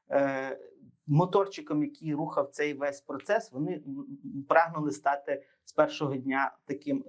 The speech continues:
отримати банківську ліцензію. Е, яка пр-, математика цього всього? Кожного року Укрпошта,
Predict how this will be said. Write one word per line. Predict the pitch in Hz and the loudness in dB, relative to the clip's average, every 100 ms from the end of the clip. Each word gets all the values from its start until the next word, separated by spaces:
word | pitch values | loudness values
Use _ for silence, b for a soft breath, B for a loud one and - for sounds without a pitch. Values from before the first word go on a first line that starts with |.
| - | -10
отримати | - 180 160 160 | 0 2 2 0
банківську | 135 143 147 139 - 139 | 2 0 0 -14 -10 -8
ліцензію. | 139 131 110 - _ _ _ b b | -6 -6 -6 -10 _ _ _ b b
Е, | - 135 131 | 2 4 4
яка | 190 196 202 | 4 2 0
пр-, | 190 170 165 | 0 -2 -6
математика | 165 160 156 165 160 - 139 | -4 -2 2 0 0 -8 -8
цього | 147 143 | -6 -6
всього? | 147 - 101 110 _ _ | -8 -8 -8 -10 _ _
Кожного | - 214 247 220 165 | 2 4 4 4 2
року | 151 - | 2 -2
Укрпошта, | - 156 151 - 175 - 190 - | -6 -6 -8 0 0 0 -2 -2